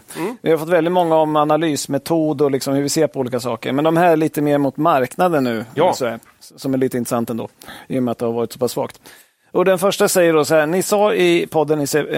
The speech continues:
Speaker 2: att september alltid är en svag månad på börsen. Det är ju inte taget i luften, men hur mycket påverkar det alla att, eh,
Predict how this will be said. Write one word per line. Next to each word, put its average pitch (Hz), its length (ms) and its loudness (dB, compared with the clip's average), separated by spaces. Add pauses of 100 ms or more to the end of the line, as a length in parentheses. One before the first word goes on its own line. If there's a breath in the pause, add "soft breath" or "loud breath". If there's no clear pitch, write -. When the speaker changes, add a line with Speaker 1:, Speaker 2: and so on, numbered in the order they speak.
(100)
Speaker 2:
att 147 160 0
september 165 540 0
alltid 131 340 0
är 131 40 0
en 131 100 0
svag 123 260 0
månad 127 300 2
på 127 80 -2
börsen. 156 420 -2 (100)
Det 143 200 -2
är - 20 4
ju 170 60 2
inte 151 140 -4
taget 143 260 0
i 147 60 0
luften, 139 400 -2
men 139 200 -2
hur 147 100 0
mycket 147 260 -4
påverkar 135 460 0
det 139 120 4
alla 127 180 2
att, - 200 -4 (260)
eh, 147 60 -12